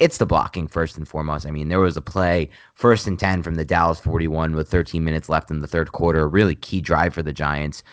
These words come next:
um, where they were literally a block away from springing a touchdown run there, a forty-one yard touchdown run. S-,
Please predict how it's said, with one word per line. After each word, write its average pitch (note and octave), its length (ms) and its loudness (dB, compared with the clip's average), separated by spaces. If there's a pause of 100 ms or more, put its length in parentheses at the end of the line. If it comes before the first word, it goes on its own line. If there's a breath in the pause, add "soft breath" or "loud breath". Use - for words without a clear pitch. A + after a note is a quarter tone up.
(240 loud breath)
um, D2 320 2 (240 loud breath)
where G#2 180 4
they D3+ 220 6
were G#2+ 220 4
literally F#2+ 560 4
a - 100 -6
block G2 560 0
away E2+ 420 -4
from D#2 240 -10
springing E2+ 460 -4
a C#2+ 60 -6
touchdown D2 500 -6
run C#2+ 220 -4
there, C#2+ 140 -2
a D2+ 40 -6
forty-one E2+ 460 0
yard D2 160 -4
touchdown D#2 320 -4
run. D#2 280 -2
S-, - 120 -12